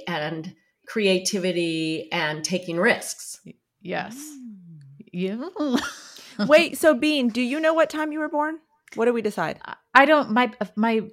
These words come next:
Speaker 2: lovely parents don't totally remember, and I can't find my birth certificate. My father thinks it was, like, early, like, mid-afternoon type of,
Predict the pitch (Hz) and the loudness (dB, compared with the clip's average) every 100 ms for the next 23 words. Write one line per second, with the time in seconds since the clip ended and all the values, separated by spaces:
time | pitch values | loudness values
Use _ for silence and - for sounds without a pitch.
0 | _ 208 226 226 226 220 208 196 175 - | _ -2 2 4 2 2 4 4 2 0
1 | 180 180 190 190 185 185 170 160 175 180 | 0 4 2 4 4 2 2 2 4 4
2 | - 170 175 - 196 202 175 185 175 156 | 2 0 -2 0 2 2 2 2 0 2
3 | 175 175 185 202 202 208 208 202 202 208 | -2 0 -2 -2 0 0 2 0 4 4
4 | 240 269 269 233 196 185 185 170 - 190 | 4 2 0 0 2 2 2 0 0 2
5 | 190 185 175 - 185 170 - _ _ _ | 2 2 0 -2 -2 -2 -6 _ _ _
6 | - 202 226 202 185 - 180 165 165 147 | 2 6 8 8 6 4 -4 -2 -2 -4
7 | 147 143 151 139 143 139 | -6 -4 -4 -4 -6 -8